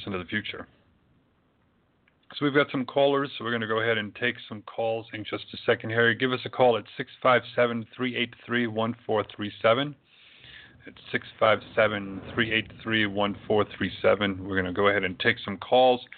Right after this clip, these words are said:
so you can go ahead and, um, and talk about, uh, your experience with Michael, with his show, with being a guest, or being, uh, one of his, um, you know, one of his callers. We're gonna go ahead and go to area code two one zero. You're on the air. Hello.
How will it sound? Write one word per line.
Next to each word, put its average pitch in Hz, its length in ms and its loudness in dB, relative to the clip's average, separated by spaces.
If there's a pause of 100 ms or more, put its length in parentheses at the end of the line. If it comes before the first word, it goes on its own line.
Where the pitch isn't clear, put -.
(340)
so 123 60 -2
you 120 60 -2
can 117 100 -6
go 120 120 2
ahead 113 200 2
and, 107 220 2
um, 104 480 0 (320)
and 107 260 -6 (160)
talk 135 180 0
about, 131 300 2 (320)
uh, 107 280 -10
your 110 200 -6
experience 117 480 -8
with 107 120 -10
Michael, 107 300 -2
with 92 160 -8
his 98 140 -6 (140)
show, 104 180 0
with 85 220 -12
being 98 180 -2
a 98 60 0
guest, 98 380 2 (680)
or 107 280 6
being, 104 440 0
uh, 98 320 -2
one 95 300 -6
of 98 100 -8
his, 95 300 -4 (100)
um, 90 420 -2 (240)
you 104 60 -4
know, 95 60 -2
one 101 180 0
of 98 60 0
his 98 100 -2
callers. 104 380 2 (1080)
We're 143 120 -2
gonna 135 120 2
go 123 60 4
ahead 120 180 2
and 110 120 -6
go 110 160 0 (180)
to 107 240 -6
area 113 320 -4
code 107 400 -2 (380)
two 147 180 2
one 123 580 2
zero. 113 340 4
You're 92 180 -2
on 104 100 2
the 110 80 0
air. 131 240 0
Hello. 127 380 -2